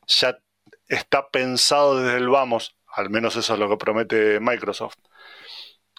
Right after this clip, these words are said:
para reorganizar el contenido en función del tamaño de la ventana,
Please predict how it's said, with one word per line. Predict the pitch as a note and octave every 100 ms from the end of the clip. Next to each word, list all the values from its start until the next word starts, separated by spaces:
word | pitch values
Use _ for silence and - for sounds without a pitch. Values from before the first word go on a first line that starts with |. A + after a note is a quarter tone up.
| - _ _ _ _ _ _ _ _ _
para | C3+ A#2 A#2
reorganizar | A2+ B2 B2 B2+ B2+ C3 B2+ D3 D3
el | D#3 A#2+ -
contenido | C3+ B2+ A#2+ C#3 C3 D3 C3+ B2 A2
en | A2+ A2+
función | A2 - A#2 A2+ C#3+ C3+ B2
del | A2 G#2
tamaño | - A2 C3+ C3+ C3
de |
la | B2
ventana, | A#2+ A#2+ A#2 C#3+ C3+ C#3 D#3